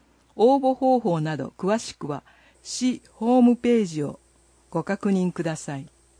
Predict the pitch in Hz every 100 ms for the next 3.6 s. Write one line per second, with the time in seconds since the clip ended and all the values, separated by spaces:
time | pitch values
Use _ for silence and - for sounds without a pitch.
0 | _ _ _ _ - - 240 - _ _
1 | 226 247 262 240 240 208 160 143 139 -
2 | _ - 220 247 247 240 226 220 160 143
3 | 139 143 139 151 -